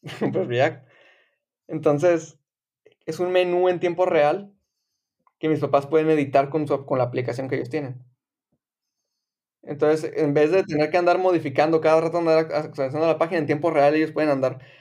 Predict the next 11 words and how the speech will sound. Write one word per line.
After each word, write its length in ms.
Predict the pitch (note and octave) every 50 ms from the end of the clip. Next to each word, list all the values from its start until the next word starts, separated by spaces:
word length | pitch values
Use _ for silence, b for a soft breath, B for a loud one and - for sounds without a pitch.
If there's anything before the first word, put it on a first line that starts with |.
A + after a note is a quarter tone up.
| B B _
publicando 440 | - D#3 D3+ C#3 - D3 C#3 C3+ C3
imágenes, 640 | C#3 D3 D3+ D3+ D3+ - D#3 D3+ D3+ D3 C#3 C#3+ C#3+
es, 100 | C#3 C3+
promociones. 1080 | - - B2+ B2 B2 A#2+ B2 C#3+ C#3 C3+ C#3 C#3 C3+ C3+ B2 B2 - - _ _ _ _ _ _ -
Es, 180 | D3+ C3+ - - _ _ -
es 100 | D#3 E3+
un 60 | F#3
restaurante 400 | G#3 G#3+ G#3 D#3+ D#3+ D#3+ D#3+ G3+
local 340 | F#3 D#3 C#3 D#3 D3+ D#3 D#3
de 280 | D#3+ D#3 D3 C#3 C3+ C3+
comida. 300 | C3+ C3 C3+ C#3+ C3+